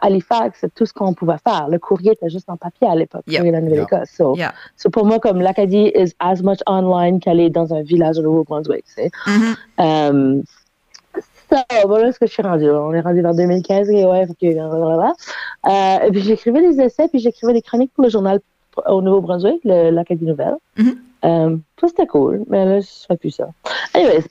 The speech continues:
Speaker 1: euh, <laughs> so, là, il y a un gars qui m'a approché, qui s'appelle Marc-André Charon.
Speaker 2: Mm-hmm.
Speaker 1: Et puis lui, c'est un metteur en scène, travaille avec Satellite Théâtre. Puis on s'était comme, il m'avait vu après un spectacle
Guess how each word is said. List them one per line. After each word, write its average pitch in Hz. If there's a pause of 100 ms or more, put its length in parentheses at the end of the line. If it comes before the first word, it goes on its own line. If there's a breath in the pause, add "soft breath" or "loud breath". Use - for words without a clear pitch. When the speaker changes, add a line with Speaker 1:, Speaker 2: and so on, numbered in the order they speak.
Speaker 1:
euh, 262 (280 loud breath)
<laughs> - (100)
so, 320 (320)
là, 277 (140)
il 294
y 285
a 269
un 240
gars 226
qui -
m'a 359
approché, 170
qui -
s'appelle 202
Marc-André 208
Charon. 147 (760)
Speaker 2:
Mm-hmm. 233
Speaker 1:
Et 285
puis -
lui, 185
c'est 214
un 226
metteur 214
en 185
scène, 196
travaille 165
avec 165
Satellite 196
Théâtre. 147 (560 loud breath)
Puis 240 (280)
on 208
s'était 233
comme, 247
il 226
m'avait 226
vu 277
après 330
un 240
spectacle 247